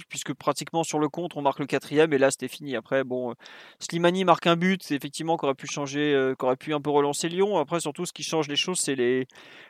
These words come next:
les diverses occasions loupées, arrêts, et, à su-, et ensuite, excusez-moi, je suis très fatigué, j'ai beaucoup de mal à faire des <laughs> phrases.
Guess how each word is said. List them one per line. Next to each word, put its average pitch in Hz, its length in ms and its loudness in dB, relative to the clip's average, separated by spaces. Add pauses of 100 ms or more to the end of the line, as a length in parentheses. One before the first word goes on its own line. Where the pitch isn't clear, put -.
(100)
les 139 60 -2
diverses 156 360 4
occasions 165 340 2
loupées, 165 440 6
arrêts, 147 520 8
et, 143 120 6
à 135 160 8
su-, - 320 -8
et 147 100 2
ensuite, 156 460 -4
excusez-moi, 135 420 -8
je - 60 -12
suis - 100 -14
très - 140 -6
fatigué, 156 340 -8
j'ai 147 120 -6
beaucoup 147 200 -10
de 156 60 -6
mal 156 120 2
à 160 40 0
faire 135 160 -2
des 143 40 -8
<laughs> - 20 -8
phrases. 175 440 -4